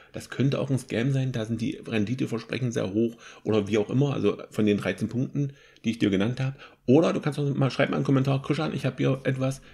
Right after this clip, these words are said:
check mal, ist das aus deiner Sicht ein Scam oder nicht?“ Das würde ich mir auch gerne mal anschauen. Mal sehen, vielleicht findet man da irgendwas. Ja, und das war schon von meiner Seite. Und ich hoffe, ich habe dich heute nicht zu sehr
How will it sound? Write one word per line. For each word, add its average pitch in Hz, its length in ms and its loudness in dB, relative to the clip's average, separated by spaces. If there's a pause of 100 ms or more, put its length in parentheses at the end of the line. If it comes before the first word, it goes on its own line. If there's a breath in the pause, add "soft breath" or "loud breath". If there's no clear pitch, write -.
(160 loud breath)
check - 220 -2
mal, 143 380 -2
ist - 120 -2
das 117 120 0
aus - 120 -6
deiner 98 280 -2
Sicht 110 200 -14
ein 92 60 -8
Scam 95 400 -4
oder 101 220 -4
nicht?“ 90 300 -6
Das - 100 -2
würde 110 120 4
ich 113 60 4
mir 110 80 2
auch - 140 -4
gerne 98 160 0
mal - 100 -2
anschauen. 135 360 0 (200 loud breath)
Mal 92 140 0
sehen, 101 160 4
vielleicht 98 180 -4
findet 117 160 2
man 120 120 -2
da 117 280 -4
irgendwas. 120 640 0 (440 loud breath)
Ja, 90 100 0
und 92 140 2
das - 140 0
war 170 140 0
schon - 140 -4
von 123 100 -2
meiner 104 220 0
Seite. - 260 0
Und 92 60 0
ich - 100 -4
hoffe, 131 140 2
ich 135 100 -4
habe - 140 -4
dich - 140 -8
heute 98 200 -2
nicht 117 200 -6
zu - 420 -2
sehr 95 340 -2